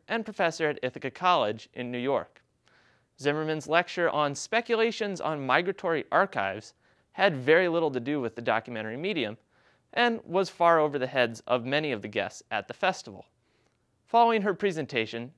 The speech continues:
Zimmerman offered up the awards for the evening. Unfortunately, none of the filmmakers were present to receive their awards, but surely would have been embarrassed by the poor turnout. Only ten to fifteen people turned out for the festival, easily surpassed by the powwow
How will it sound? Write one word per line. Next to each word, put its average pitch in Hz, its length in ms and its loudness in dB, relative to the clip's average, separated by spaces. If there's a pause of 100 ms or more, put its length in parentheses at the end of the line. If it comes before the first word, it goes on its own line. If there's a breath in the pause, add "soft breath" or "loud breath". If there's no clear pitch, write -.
Zimmerman 202 480 -2
offered 160 380 2
up - 240 -2
the 139 80 0
awards 117 400 0
for 120 100 -12
the 98 80 -10
evening. 85 300 -14 (760)
Unfortunately, 196 840 0
none 135 240 -2
of 147 40 -2
the 147 60 -2
filmmakers 131 600 -4
were 120 100 -4
present 175 460 -2
to 131 80 -10
receive 143 340 -6
their 110 120 0
awards, 98 440 -10 (460)
but 190 340 4 (160)
surely 175 380 0
would 156 160 0
have 135 80 -4
been 135 120 0
embarrassed 113 540 0
by 110 140 0
the 107 60 -2
poor 107 280 -4
turnout. 143 400 -4 (800)
Only 220 320 4
ten 220 380 0
to 185 40 2
fifteen 190 500 -4
people 170 300 -4
turned 143 300 -4
out 160 180 2
for 120 80 -8
the 101 80 -6
festival, 123 600 -6 (380)
easily 214 460 2
surpassed 160 640 0
by 123 100 2
the 117 80 -4
powwow 113 600 4